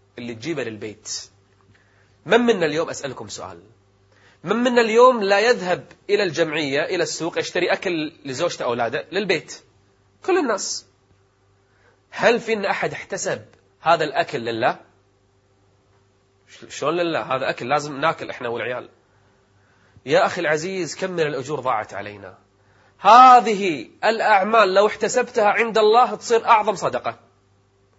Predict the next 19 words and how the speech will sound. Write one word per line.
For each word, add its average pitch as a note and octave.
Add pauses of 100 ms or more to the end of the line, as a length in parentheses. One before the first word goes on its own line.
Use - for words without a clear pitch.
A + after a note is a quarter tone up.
(560)
صدقة A3+
وأطعم G3+
فيها G3+
نفسي G3
وزوجتي F3
وعيالي؟ C3+ (240)
نعم. G#2+ (880)
سئل E3+
النبي E3+ (460)
عن E3+
أفضل F#3
أنواع F#3
الصدقات، F#3+ (520)
قال: F3
"الذي F#3
يجعلها E3+
أحدنا F3+
في -
أهله". G#2+